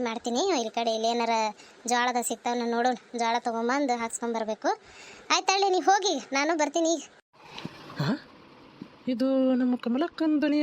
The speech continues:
Speaker 2: ಆದಂಗೆ ಆಗುತ್ತಲ್ಲ. ಯಾರಂತ ನೋಡ್ಲೇನು ಹೊಳ್ಳಿ? ಏನೋ ತಿಳ್ಕೊತಾರ, ಎಲ್ಲ ಹೆಣ್ಮಕ್ಳು ಯಾರೋ ಹೊಸಬ್ರು ಇದ್ದಂಗೆ ಅದಾರ ಊರಿಗೆ.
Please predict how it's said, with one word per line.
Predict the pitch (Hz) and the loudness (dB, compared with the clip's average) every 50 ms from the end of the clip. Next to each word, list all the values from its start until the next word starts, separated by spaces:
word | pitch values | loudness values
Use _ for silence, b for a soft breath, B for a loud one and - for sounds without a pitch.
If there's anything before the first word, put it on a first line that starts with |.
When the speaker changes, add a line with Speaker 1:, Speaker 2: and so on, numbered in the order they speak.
| 294 | 2
Speaker 2:
ಆದಂಗೆ | 277 277 277 269 277 262 | 2 0 0 0 0 0
ಆಗುತ್ತಲ್ಲ. | 262 254 - 262 247 269 262 254 - - - - - - - - - - - - - - - - 156 | 0 -2 -2 -2 -2 -2 -2 -4 -6 -10 -20 -20 -20 -20 -20 -20 -20 -20 -20 -20 -20 -14 -10 -6 -4
ಯಾರಂತ | 175 214 233 220 - - 175 165 | -2 -2 -2 -2 -2 -2 -2 -2
ನೋಡ್ಲೇನು | 196 190 151 131 143 156 190 | 0 -2 -2 -4 -4 -2 0
ಹೊಳ್ಳಿ? | 208 226 262 262 - - - - - - - - - - - - - - - - - - 202 | 0 0 0 -2 -4 -8 -20 -20 -20 -20 -20 -20 -20 -20 -20 -20 -20 -20 -20 -16 -10 -6 -4
ಏನೋ | 214 214 190 196 | -4 -2 -2 -4
ತಿಳ್ಕೊತಾರ, | 190 190 - 208 - 190 170 165 165 170 180 | -6 -4 -6 -4 -4 -4 -2 -2 -2 -2 -2
ಎಲ್ಲ | 180 170 185 185 175 | -2 -2 -4 -2 -2
ಹೆಣ್ಮಕ್ಳು | 185 185 185 196 190 - 190 190 190 | -2 -2 -2 -2 -4 -4 -4 -4 -2
ಯಾರೋ | 180 180 190 190 170 170 | -2 -2 -4 -4 -4 -4
ಹೊಸಬ್ರು | 170 196 185 196 190 170 | -4 -2 -2 -2 -2 -2
ಇದ್ದಂಗೆ | 160 185 185 190 180 | -4 -4 -2 -2 -2
ಅದಾರ | 180 180 170 170 | -2 -2 -2 -2
ಊರಿಗೆ. | 185 190 180 196 | -2 -2 -4 -4